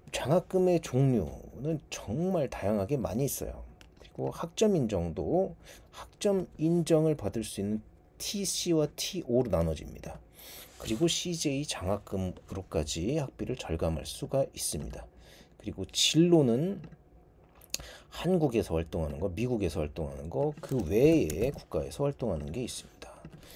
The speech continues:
보통 음악을 하는 경우도 있고, 교육을 하는 거-, 경우도 있고, 병행하는 경우도 있습니다. 인맥이 많으면 당연히 좋습니다.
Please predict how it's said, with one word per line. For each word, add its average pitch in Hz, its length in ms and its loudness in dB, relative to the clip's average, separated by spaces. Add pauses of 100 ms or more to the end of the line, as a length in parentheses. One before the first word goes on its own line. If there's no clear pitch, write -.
(480)
보통 143 440 2
음악을 160 400 8
하는 147 220 6
경우도 110 340 2
있고, 95 200 -6
교육을 135 400 2
하는 98 200 2
거-, 82 160 -4 (160)
경우도 80 360 -2
있고, 131 500 -4 (280)
병행하는 170 500 2
경우도 92 340 -2
있습니다. - 480 -14 (540)
인맥이 170 440 6
많으면 92 580 2
당연히 139 360 2
좋습니다. - 580 -12